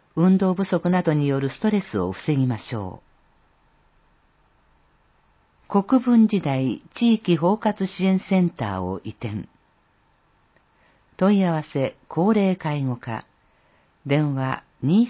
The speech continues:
三五、四九五零。国分寺台ケアセンターの廃止に伴い、四月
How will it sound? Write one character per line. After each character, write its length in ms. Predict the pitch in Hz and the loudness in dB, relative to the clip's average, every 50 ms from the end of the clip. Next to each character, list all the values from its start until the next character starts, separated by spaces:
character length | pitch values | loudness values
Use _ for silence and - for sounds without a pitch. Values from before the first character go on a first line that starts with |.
| - - | 0 -4
三 300 | 226 190 147 117 95 95 | -2 -2 -2 -4 -6 -6
五、 280 | - 104 107 - - _ _ _ _ _ _ _ _ _ _ - | -6 -4 -4 -4 -6 _ _ _ _ _ _ _ _ _ _ -4
四 320 | 117 147 175 214 233 233 | -2 0 2 2 0 0
九 340 | - - - 214 170 113 92 | -2 -2 0 0 2 0 -2
五 300 | - - 101 113 123 120 | -4 -4 -4 -4 -4 -4
零。 400 | 117 117 104 92 82 78 - - _ _ _ _ _ _ _ _ _ _ _ _ _ _ _ _ _ _ _ _ _ _ _ _ _ _ _ _ _ _ _ _ _ _ _ _ _ _ _ - | -4 -6 -6 -8 -10 -12 -16 -18 _ _ _ _ _ _ _ _ _ _ _ _ _ _ _ _ _ _ _ _ _ _ _ _ _ _ _ _ _ _ _ _ _ _ _ _ _ _ _ -2
国 300 | - 196 190 - 262 240 | -2 -2 0 0 0 2
分 220 | 262 254 233 226 | 4 6 6 6
寺 120 | 226 220 | 6 4
台 260 | - 160 143 135 147 - | 0 0 0 0 -2 -2
ケ 200 | - 190 196 226 | 0 0 0 0
ア 80 | 233 | 0
セ 180 | - - 240 226 | 0 2 4 4
ン 80 | 220 226 | 4 2
タ 160 | - 131 120 | 2 -2 0
ー 20 | |
の 160 | 113 110 110 110 | 0 0 0 -2
廃 240 | 107 147 170 196 | 0 0 -2 -2
止 140 | - - 190 | 0 2 2
に 140 | 180 170 165 | 4 4 4
伴 360 | - 156 143 139 135 135 110 | 2 0 0 0 0 -2 -4
い、 180 | 95 85 76 - _ _ _ _ _ _ - - - - - - - | -6 -10 -14 -16 _ _ _ _ _ _ -20 -20 -20 -20 -16 -6 0
四 100 | 202 220 | 2 4
月 180 | 240 254 254 | 4 2 2